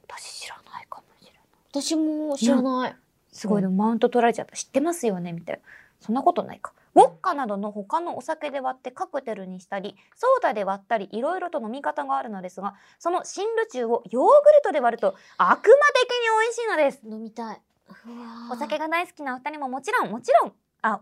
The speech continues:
Speaker 1: お二人、もちろんご存知だったとは思いますが、大学生の頃、このお酒を教えてくれた親友のことを思い出し、いても立ってもいられずメールしました。
Speaker 2: うんうん。
Speaker 1: お酒大好きなお二人にとってはもちろん、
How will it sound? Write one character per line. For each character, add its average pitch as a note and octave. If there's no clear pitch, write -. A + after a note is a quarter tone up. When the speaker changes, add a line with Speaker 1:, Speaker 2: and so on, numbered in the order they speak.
Speaker 1:
お A3+
二 G4+
人、 G#4
も D4+
ち A#4+
ろ G4
ん -
ご B3
存 G#4
知 C#4
だ B3
っ A#3+
た G#3+
と G3+
は F#3+
思 G3+
い D#4
ま G4+
す C4+
が、 A3+
大 C#4
学 D4+
生 A#3
の G#3
頃、 F#3+
こ G#3
の B3
お -
酒 B3
を G3+
教 A3+
え A3
て A3
く G#3+
れ G#3
た -
親 D4
友 A4
の B4
こ A#4
と G#4+
を -
思 A3+
い A#3
出 B3
し、 -
い G#3+
て C#4+
も A3
立 A#3
っ B3+
て A3+
も F#3
い F#3
ら A3+
れ C4
ず G#3+
メ G#3+
ー C#4+
ル G4
し G4+
ま G#4+
し -
た。 -
Speaker 2:
う G#3+
ん G#3
う G#3+
ん。 -
Speaker 1:
お A3
酒 B3+
大 C4
好 B3+
き -
な G#3
お -
二 G#3+
人 C4+
に B3
と B3+
っ B3
て A3+
は G3+
も G#3+
ち B4+
ろ A#4+
ん、 -